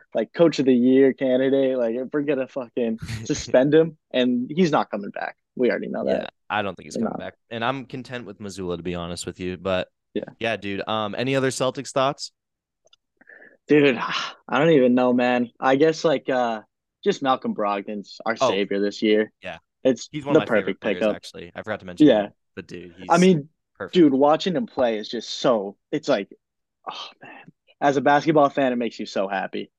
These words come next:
Speaker 2: Yeah, dude,
Speaker 1: 'Cause he
Speaker 2: he's the,
Speaker 1: just
Speaker 2: he's perfect.
Speaker 1: Yeah. Yeah, he just does everything the right way, dude. Like,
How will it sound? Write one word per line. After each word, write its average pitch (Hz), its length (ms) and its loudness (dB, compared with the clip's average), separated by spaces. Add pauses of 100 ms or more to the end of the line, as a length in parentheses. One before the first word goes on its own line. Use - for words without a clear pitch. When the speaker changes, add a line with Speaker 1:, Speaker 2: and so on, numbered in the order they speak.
Speaker 2:
Yeah, 95 240 -2
dude, 95 160 -2
Speaker 1:
'Cause 147 100 2
he 131 80 2
Speaker 2:
he's 143 80 2
the, 151 60 6
Speaker 1:
just 87 160 -2 (240)
Speaker 2:
he's 110 140 -16
perfect. - 500 -12 (420)
Speaker 1:
Yeah. 107 320 0 (220)
Yeah, 185 200 6
he 123 120 0
just 156 240 2
does 151 180 6
everything 135 360 0
the 113 80 -4
right 110 220 -2
way, 104 220 -4
dude. 110 320 0
Like, 98 220 -8